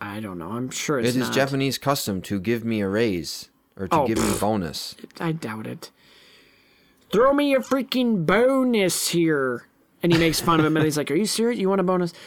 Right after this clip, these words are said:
Speaker 1: And then Scott's like, "I'll handle this." And he goes full
Speaker 2: Oh,
Speaker 1: evil
Speaker 2: yeah.
Speaker 1: here. He sends him in the Laserhead shark pit. And then he goes crazy with his laugh, and even Doctor Evil's like, "Okay, Scotty!"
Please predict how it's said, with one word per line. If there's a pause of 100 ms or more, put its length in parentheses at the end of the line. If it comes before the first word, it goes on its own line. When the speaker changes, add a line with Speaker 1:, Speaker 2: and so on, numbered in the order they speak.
(140)
Speaker 1:
And
then
Scott's
like, (260)
"I'll
handle
this." (800)
And
he
goes (500)
full
Speaker 2:
Oh, (100)
Speaker 1:
evil
Speaker 2:
yeah.
Speaker 1:
here. (260)
He
sends
him
in
the
Laserhead
shark (100)
pit. (580)
And
then
he
goes
crazy
with
his
laugh,
and
even
Doctor
Evil's
like,
"Okay,
Scotty!"